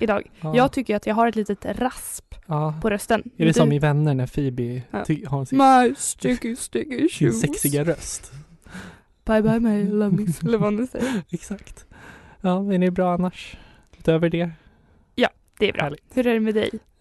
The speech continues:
Speaker 2: Det är, eh, men ändå bra. Det är, jag har, eh, jag har varit i lite av en film, eh, filmhumör. Kollat mycket film sistone. Eh, lite nya serier också. Så jag känner mig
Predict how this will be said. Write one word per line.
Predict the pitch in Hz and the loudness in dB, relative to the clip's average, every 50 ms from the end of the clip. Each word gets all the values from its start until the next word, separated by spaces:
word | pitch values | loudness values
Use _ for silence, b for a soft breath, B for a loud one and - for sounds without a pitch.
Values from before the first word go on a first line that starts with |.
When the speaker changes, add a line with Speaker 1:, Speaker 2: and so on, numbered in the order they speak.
| _ 180 | _ -6
Speaker 2:
Det | 165 175 180 190 202 214 | -4 -2 -2 -2 -2 -2
är, | 180 170 175 175 175 | 0 0 0 0 0
eh, | 170 170 170 165 165 165 165 165 165 165 170 170 | 0 -2 -2 -2 0 0 -2 -2 -2 -4 -2 -2
men | 170 180 190 196 | 0 2 4 4
ändå | 196 190 196 247 | 4 4 2 0
bra. | - 214 143 143 156 - b b b b | 0 -2 -2 -2 -4 -8 b b b b
Det | - 175 185 180 190 | -14 -14 -8 -4 -4
är, | 180 180 180 175 170 170 170 170 170 170 180 185 180 | -2 -2 -2 -2 -2 -4 -4 -4 -6 -6 -6 -4 -2
jag | 170 170 165 170 165 | 0 2 2 2 2
har, | 156 - 180 175 165 165 | 0 0 0 0 2 2
eh, | 160 165 160 156 156 - B B B B B - - - | 2 0 0 0 -2 -6 B B B B B -10 -10 -6
jag | - | -4
har | 160 | -2
varit | 151 170 - - | -2 -2 -2 -2
i | |
lite | 170 175 165 156 | -2 -2 -2 -2
av | 147 151 | -4 -4
en | 156 | -4
film, | - - 190 175 147 139 131 135 131 131 | -6 -4 -4 -4 -2 -2 -2 -2 -2 -2
eh, | 127 123 123 127 B B B - - _ _ _ _ | -2 -2 -4 -6 B B B -20 -20 _ _ _ _
filmhumör. | - _ - 175 165 139 131 123 117 135 156 170 156 139 156 - | -20 _ -8 -6 -4 -2 -2 0 0 0 0 0 -2 -6 -10 -8
Kollat | - - 160 156 - | -6 -4 -4 -2 -2
mycket | 175 - 160 - | -2 -2 -2 -4
film | - - 135 131 139 135 | -4 -4 -4 -2 -2 -4
sistone. | 131 - 139 - - 123 135 147 B B B B B B B B B B | -4 -6 -10 -10 -10 -12 -12 -12 B B B B B B B B B B
Eh, | - 175 156 147 147 147 151 147 143 160 185 208 - _ _ - - | -6 -4 -2 -2 -2 -2 -4 -4 -6 -6 -8 -12 -14 _ _ -12 -10
lite | 185 170 170 - 180 165 | -8 -6 -4 -2 0 2
nya | 170 170 160 156 147 | 2 2 2 2 -2
serier | - - 143 139 139 143 147 147 139 135 | -2 -4 -6 -6 -6 -4 -4 -4 -4 -6
också. | 131 - - - 143 143 - - - | -8 -10 -12 -12 -12 -14 -14 -18 -16
Så | _ 180 160 156 165 160 b b b b b b b b _ _ _ _ b b b b b b b b b b b b b b b _ _ _ | _ -12 -10 -10 -12 -14 b b b b b b b b _ _ _ _ b b b b b b b b b b b b b b b _ _ _
jag | - 156 | -10 -6
känner | - 170 160 156 | -4 -4 -2 -2
mig | 156 151 151 156 147 | -2 -2 -2 -4 -4